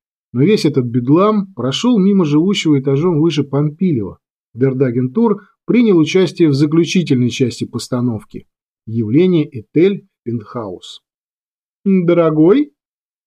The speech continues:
Мучения не прошли даром. Собравшаяся красавица поражала элегантным дорожным костюмом. Шёлк, перья, вышивка, глубокие вырезы на груди и бёдрах, новомодные солнечные очки-бабочки и шляпка в стиле колониальный гламур.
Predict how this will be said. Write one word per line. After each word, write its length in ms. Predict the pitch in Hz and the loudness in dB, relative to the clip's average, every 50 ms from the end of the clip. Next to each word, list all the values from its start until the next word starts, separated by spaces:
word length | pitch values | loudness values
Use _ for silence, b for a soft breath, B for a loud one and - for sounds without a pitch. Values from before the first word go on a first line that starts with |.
| _ _ _ - | _ _ _ -12
Мучения 640 | 104 101 98 98 - - - 156 208 240 240 226 220 | -10 -10 -8 -8 -8 -2 0 2 2 2 2 2 2
не 100 | 196 147 | 2 0
прошли 420 | - 120 117 113 - - 135 139 | 0 -4 -6 -8 -6 -4 -2 -2
даром. 520 | 135 127 131 131 123 113 98 90 80 80 - _ _ _ _ _ _ | 0 0 0 -2 -2 -4 -6 -10 -14 -16 -20 _ _ _ _ _ _
Собравшаяся 720 | _ - 107 98 107 127 170 165 - - 120 - - 107 | _ -20 -16 -10 -6 -6 -6 -6 -6 -10 -10 -10 -12 -14
красавица 800 | - 107 101 - - - 170 196 196 175 143 - - 170 156 151 - _ _ _ _ _ _ _ | -14 -14 -14 -12 -6 -4 -2 0 0 0 -2 -2 -4 -4 -4 -4 -10 _ _ _ _ _ _ _
поражала 520 | _ 123 123 143 139 151 190 196 185 185 185 - | _ -4 -2 -2 0 0 0 0 0 -2 -2 -2
элегантным 720 | 175 190 185 160 139 143 147 139 127 117 - - 113 107 | -2 -2 0 0 0 2 2 2 0 -4 -6 -8 -8 -8
дорожным 420 | 107 117 113 120 127 117 107 113 110 | -6 -6 -4 -4 -4 -4 -4 -6 -6
костюмом. 640 | - 117 110 - - - - 127 113 104 87 82 - _ _ _ _ _ _ _ _ _ _ _ | -6 -8 -8 -8 -8 -6 -4 -4 -4 -6 -8 -14 -18 _ _ _ _ _ _ _ _ _ _ _
Шёлк, 580 | _ - - - - 180 196 196 190 - - _ _ _ | _ -12 -12 -4 -2 -2 0 -2 -2 -6 -14 _ _ _
перья, 360 | 135 147 165 165 160 156 147 | 0 2 2 2 2 2 0
вышивка, 580 | 120 101 107 139 151 - - 143 143 - 143 123 | -2 -2 -2 -4 -2 -2 -6 -8 -6 -6 -8 -6
глубокие 500 | 117 120 139 147 165 190 180 - 165 147 | -2 0 0 2 2 0 0 2 0 2
вырезы 380 | 147 160 170 147 135 120 123 | 2 2 2 2 2 0 0
на 100 | 123 127 | -2 -2
груди 400 | 120 127 131 127 120 120 123 117 | -2 0 -2 -2 -2 -2 -4 -4
и 20 | 110 | -4
бёдрах, 560 | 107 110 147 180 185 175 170 165 - - _ _ _ _ _ _ _ - | 0 0 2 2 2 0 -2 -4 -4 -8 _ _ _ _ _ _ _ -2
новомодные 680 | 127 139 160 170 180 220 247 247 214 208 214 208 208 | 0 0 2 2 2 2 2 0 2 2 2 2 0
солнечные 640 | 196 196 - 185 190 196 190 185 - - 156 147 139 | 0 -2 0 0 2 2 2 0 0 -2 -2 0 0
очки-бабочки 800 | 131 135 - - 156 143 120 135 165 185 180 170 151 - - - | -2 -4 -2 -2 -2 0 0 0 0 2 0 0 -2 -2 -2 -2
и 80 | 143 131 | -2 -2
шляпка 540 | 127 - 143 151 175 185 180 180 - 175 | 0 0 0 0 0 0 -2 -2 -4 -4
в 40 | 151 | -4
стиле 380 | - - - 160 170 175 165 151 | -4 -6 -4 -2 0 0 0 -2
колониальный 760 | 160 - 131 127 123 123 123 123 131 139 135 131 131 131 123 | -2 -2 -2 0 0 0 -2 -2 0 0 0 0 0 -2 -4
гламур. 600 | 117 120 120 120 120 120 120 120 107 98 - | -4 -4 -4 -4 -2 -2 -2 -4 -4 -6 -10